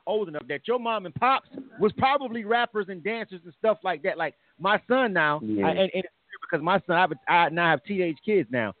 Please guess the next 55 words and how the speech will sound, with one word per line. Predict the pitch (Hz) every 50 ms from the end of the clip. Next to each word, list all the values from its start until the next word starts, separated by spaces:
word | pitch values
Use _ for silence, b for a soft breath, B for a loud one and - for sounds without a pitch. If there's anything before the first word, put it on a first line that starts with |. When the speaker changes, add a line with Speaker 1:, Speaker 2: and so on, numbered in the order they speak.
| _ _ _ -
Speaker 1:
and | 139 143 135 -
I | 156 214
was | 247 233 180
an | 143 117
artist | 127 131 127 120 104
and | 110 143
I | 180 208
came | - - 170 151 135
up, | - -
and | -
now | 139 165 180
my | 175 180 190 185
kids | - - 226 220 190 170 151 -
are | 135 -
old | - 190 196 185 160
enough, | 151 123
and | 131 139
my | 160 202 196 -
son | 190 180 160
is | 147 123 -
showing | 160 160 151 135
an | -
interest | 143 160 - - 143 - _ _ _ _ _ _ _ -
in | 151 151
the | - -
entertainment | 170 160 156 - 170 165 160 160 151 156
industry, | 156 156 151 - - 156 156 151 _ _ _ _ _ _ -
and | 170 190 214
he | 240 233
has | 254 262 262 208
a | 247
distinct | 220 285 240 - - 294 302 254 -
advantage | 233 165 170 185 175 165 147 147
over | 160 147 139 -
other | 147 143 127 135
kids. | _ - 139 113 104 101 98 _ -
You | 165
feel | - 208 208
me? | 208 208 208 - _ _ -
I've | - 190 208 202
already | 202 202 202 196 190
been | 190 180
Speaker 2:
Yeah. | 170 147
Speaker 1:
invited | - 156 160 - - _ _ _ _ _ _ _ -
to | 190 - _ - -
come | 175 175
out | 180 175 131
and | 131 - _
speak | - 202 180 170
at | 160 139
his | 131 -
school, | _ - 175 196 202 202 196 190
to | 165 156
his | 147 -
class, | - 175 190 190 190 190